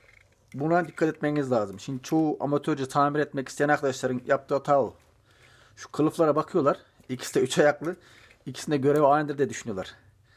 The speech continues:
Yani en azından bir Google'dan özelliklerine bakıp diyot mu, transistör mü veya bir I G B T mi, yani ne olduğunu çeşitini anlamanız lazım. Ya da birebir böyle üzerindeki aynı numaradan parçaları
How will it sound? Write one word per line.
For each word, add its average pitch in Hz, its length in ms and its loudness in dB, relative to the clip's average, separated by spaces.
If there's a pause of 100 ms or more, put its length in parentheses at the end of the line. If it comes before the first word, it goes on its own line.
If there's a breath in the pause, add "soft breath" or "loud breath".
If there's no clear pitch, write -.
(840 soft breath)
Yani 104 120 -4
en 139 120 0
azından 160 420 0
bir 156 260 -2
Google'dan 156 520 0 (540 soft breath)
özelliklerine 151 640 0
bakıp 156 380 -2 (1200 soft breath)
diyot 170 300 6
mu, 127 300 -4 (340 soft breath)
transistör 151 600 2
mü 127 240 -4 (1600 loud breath)
veya 139 340 6
bir 147 240 -2 (120)
I 147 160 2
G 143 200 4
B 143 140 2
T 151 160 0
mi, 120 100 0
yani 117 240 -4
ne 151 100 2
olduğunu 135 340 2
çeşitini 135 320 0
anlamanız 139 440 0
lazım. 98 280 -2 (1800 soft breath)
Ya 127 100 0
da 135 120 4
birebir 147 380 0
böyle 147 160 4
üzerindeki 143 720 -2
aynı 160 320 2
numaradan 147 400 0
parçaları 151 580 0